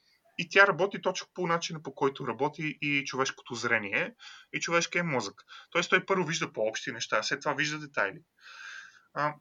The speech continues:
и това се опитва да репликират тези мрежи, за да могат в последствие, след като, нали, си им дал данните, да могат да, а, направят някакви изводи. Изводите, които ние правиме, е, ми, примерно, това е,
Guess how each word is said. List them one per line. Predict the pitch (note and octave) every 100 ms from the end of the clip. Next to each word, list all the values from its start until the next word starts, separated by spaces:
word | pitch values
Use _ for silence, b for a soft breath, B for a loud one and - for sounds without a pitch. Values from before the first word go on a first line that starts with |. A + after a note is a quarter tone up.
| _
и | - F#3+
това | B3+
се | -
опитва | F#3+ - - F3+
да | D3+ D#3+ D#3 D3+ C#3+
репликират | - B2+ D3+ B2+ -
тези | A#2+ A#2
мрежи, | G#2+ G#2+ G#2 F#3+ B3+ -
за | C#3+ C3+
да | C#3+
могат | D3+ D3+ E3
в | D#3 D3+ -
последствие, | - B2 C#3+ C#3 - D3+
след | F3 C#3 -
като, | - B2
нали, | A#2 A2+ A2+ A#2+
си | C3+ B2
им | A2
дал | A#2+ A2+ G2+ _ -
данните, | A#2 G#2+ G#2 - F3+ B3 B B B -
да | C#3+ D3+
могат | D3+ D3 D3+
да, | D#3 D#3 D#3+ -
а, | C#3+ D3
направят | C#3+ D3 D3+ D3+
някакви | D#3 - E3+ -
изводи. | F3+ C3 A2+ - - _ B B B B B B -
Изводите, | F3+ F3 E3 D#3+
които | E3+ D#3+
ние | D3 D3+ C#3
правиме, | C#3 B2+ A2 A#2+ E3+ A#2+
е, | F3 G3
ми, | F#3 F3
примерно, | E3 E3 E3
това | E3+ D3+ D3+
е, | E3+ E3+ E3+